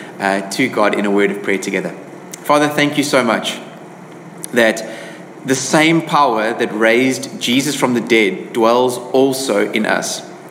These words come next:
Lord, that is not a small truth. That is something so significant. And we pray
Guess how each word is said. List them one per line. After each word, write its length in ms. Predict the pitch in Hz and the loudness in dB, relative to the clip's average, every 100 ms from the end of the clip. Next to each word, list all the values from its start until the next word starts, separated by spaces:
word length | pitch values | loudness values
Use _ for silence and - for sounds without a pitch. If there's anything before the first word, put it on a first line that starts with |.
| - | 0
Lord, 180 | 135 127 | 2 4
that 140 | 139 | 2
is 120 | 165 | 4
not 120 | 160 143 | 2 0
a 60 | |
small 440 | - - 143 135 - | -2 0 0 0 0
truth. 340 | - 117 101 | 2 2 2
That 140 | 120 | 0
is 80 | 139 | 0
something 540 | - 139 - 131 123 - - - | 0 -2 2 0 0 -4 -12 -10
so 360 | - - - 156 | -4 2 4 4
significant. 680 | 156 - 127 139 127 107 | 2 0 0 0 0 0
And 80 | 107 | 2
we 120 | 123 | 0
pray 580 | 120 - 160 135 104 127 | 0 0 4 4 2 0